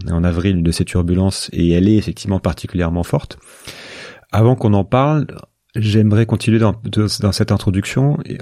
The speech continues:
et connaître votre, votre cadre habituel d'analyse du monde. Vous en avez dit, déjà dit deux mots, mais quels sont les, les différents angles de vue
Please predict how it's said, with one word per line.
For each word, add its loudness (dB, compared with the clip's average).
et 0
connaître 0
votre, 0
votre -2
cadre 2
habituel 2
d'analyse 4
du 2
monde. 4
Vous -2
en 4
avez 2
dit, -4
déjà 0
dit -4
deux 2
mots, 6
mais 2
quels -2
sont 2
les, 4
les 0
différents 2
angles 4
de 2
vue 2